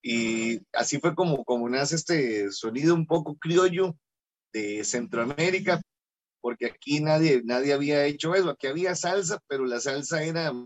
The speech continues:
enfocada en el gran combo, en más música romántica.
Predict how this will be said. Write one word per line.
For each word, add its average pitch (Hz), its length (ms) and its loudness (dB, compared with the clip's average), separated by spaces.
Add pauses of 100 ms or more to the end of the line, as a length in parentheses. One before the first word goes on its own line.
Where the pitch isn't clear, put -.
enfocada 127 600 -4
en 143 100 -2
el 107 80 -6
gran 123 260 -4
combo, 123 480 -2 (600)
en 104 460 -4
más 120 160 0
música 143 600 0
romántica. 113 720 -4